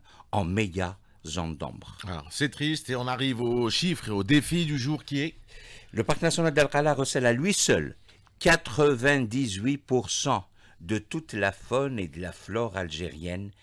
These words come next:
Speaker 1: un concentré de diversité biologique. Une étude, une étude d'adaptation du passage de l'autoroute Est-Ouest hors du parc national d'Al-Qala, et à ce moment-là,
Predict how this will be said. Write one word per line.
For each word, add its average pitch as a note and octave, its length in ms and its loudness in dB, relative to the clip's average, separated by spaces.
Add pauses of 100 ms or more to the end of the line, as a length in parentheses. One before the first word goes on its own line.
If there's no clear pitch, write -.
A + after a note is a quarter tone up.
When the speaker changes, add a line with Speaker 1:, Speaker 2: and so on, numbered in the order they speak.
(200)
Speaker 1:
un G#2+ 140 -4
concentré A2+ 840 -6 (280)
de E2+ 120 -8
diversité F#2 640 -8
biologique. D#2+ 720 -10 (560)
Une A#2 180 -4
étude, D#3 400 -8 (220)
une G#2+ 180 -6
étude A2+ 440 -8
d'adaptation A#2+ 1000 -2 (360)
du F2+ 160 -6
passage A2+ 560 -2
de F2 100 -6
l'autoroute G#2 760 -6
Est-Ouest B2 840 -4
hors F3 580 0
du F2+ 220 -10
parc - 280 -10
national F2+ 400 -10
d'Al-Qala, F#2+ 600 -6 (680)
et G#2 80 -6
à - 80 -2
ce - 160 -6
moment-là, B2 560 -4